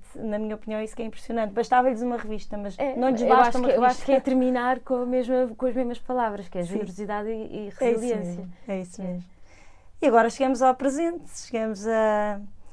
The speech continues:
Speaker 1: ao momento em que és convidada para ser diretora da Yan Undian, em Lisboa. O que significou para ti este convite? Surpreendeu-te?
Speaker 2: Não estava à espera, não estava à procura propriamente. Eu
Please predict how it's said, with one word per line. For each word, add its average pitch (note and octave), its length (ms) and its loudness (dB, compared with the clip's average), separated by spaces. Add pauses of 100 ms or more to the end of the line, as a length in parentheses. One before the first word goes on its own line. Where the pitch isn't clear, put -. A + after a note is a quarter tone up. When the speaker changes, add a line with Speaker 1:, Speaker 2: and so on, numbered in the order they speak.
(520)
Speaker 1:
ao G#3+ 140 4
momento B3 280 4
em A3+ 60 -4
que - 100 -2
és G#3 80 -4
convidada G#3+ 480 0
para F#3+ 160 -10
ser F#3 160 -8
diretora G3 540 0
da F#3+ 320 2 (120)
Yan G3+ 320 2
Undian, G#3 480 -2 (360)
em G3 180 -6
Lisboa. G#3 540 0 (1200)
O C4+ 40 -4
que - 80 -6
significou D#4+ 600 0
para A#3 160 2
ti A#3+ 520 -2 (280)
este G#3+ 300 -6
convite? F3+ 480 -4 (220)
Surpreendeu-te? A3 680 -2 (760)
Speaker 2:
Não D4 160 -2
estava B3 280 -2
à - 20 -2
espera, F#3 520 -6 (380)
não G#3+ 80 -8
estava F#3+ 220 -4
à F#3+ 40 0
procura G3 400 -4
propriamente. F#3 720 -6 (600)
Eu G3 120 -8